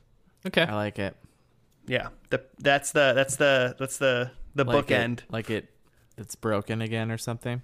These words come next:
Speaker 3: Yeah, yeah, something like that.
Speaker 2: Somebody, some
Speaker 3: There's a
Speaker 2: customer comes in and pulls the plate off. It's like, "Hey guys, this phone is awesome."
Speaker 3: Yeah, there's definitely a payphone gag.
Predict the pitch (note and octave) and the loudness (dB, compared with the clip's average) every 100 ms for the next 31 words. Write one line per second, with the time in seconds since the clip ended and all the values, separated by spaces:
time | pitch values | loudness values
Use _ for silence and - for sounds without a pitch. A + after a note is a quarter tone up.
0 | - _ - - E3 C3 C3+ A#2+ A2+ - | -12 _ -6 2 4 4 4 2 0 0
1 | D3+ C3 A#2+ G2+ - - _ _ - - | 2 2 -2 -6 -8 -20 _ _ -14 -8
2 | A2 G#2 G2+ - B2+ A#2 D3 B2+ A#2 - | -6 -4 -6 -2 0 2 0 2 2 2
3 | A#2+ A2+ - A2 G#2+ G#2+ G#2+ G2+ - G#2+ | 0 -2 0 -2 -2 -2 -2 -4 -4 -4
4 | G#2 G2+ - G2+ G#2 A2+ C3 - G#2 - | -4 -6 -4 -2 0 0 -2 -8 -6 -2
5 | G#3+ C4 B3+ A#3 D3+ C#3+ - A3+ A3+ F3 | 0 0 -2 -2 -2 -4 -2 0 0 0
6 | C3+ B2+ - G#2+ A2 - - - - A2 | 0 0 -2 -6 -8 -16 -20 -18 -6 -4
7 | B1+ - D3 C3+ D#3+ D3 E3 D3+ C#3+ - | -4 -4 -2 2 2 2 2 2 2 2
8 | C3+ B2 B2+ A#2 A2 G#2+ | 0 0 0 0 0 -2